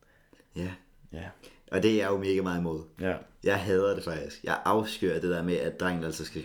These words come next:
Speaker 1: spørge pigen.
Speaker 2: Ja.
Speaker 1: Ja, jeg synes, det er meget federe også, at hvis det er, vi nu ser, det er en pige og en dreng, der nu tager til galla sammen,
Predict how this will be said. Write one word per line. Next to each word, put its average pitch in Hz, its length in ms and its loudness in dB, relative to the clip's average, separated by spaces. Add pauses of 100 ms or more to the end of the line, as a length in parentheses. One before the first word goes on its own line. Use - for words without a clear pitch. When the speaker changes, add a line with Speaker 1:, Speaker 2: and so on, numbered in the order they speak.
(120)
Speaker 1:
spørge 82 220 -2
pigen. 80 320 -6 (280)
Speaker 2:
Ja. 92 100 -2 (440)
Speaker 1:
Ja, 98 140 4
jeg 101 100 2
synes, 110 120 -4
det 131 80 4
er 123 40 -2
meget 139 200 0
federe 147 420 4
også, - 380 -2 (1040)
at 120 160 2 (1000)
hvis 156 320 6
det 90 180 0
er, 90 60 0
vi 101 60 -4
nu 101 120 -2
ser, 101 260 4
det 95 120 0
er 87 40 0 (280)
en 95 140 -2
pige 98 320 -2
og 92 60 0
en 90 120 -4
dreng, 95 340 -2
der 90 60 -4
nu 85 140 -2
tager 82 180 -2
til 73 260 -6
galla 80 240 -2
sammen, 76 280 -6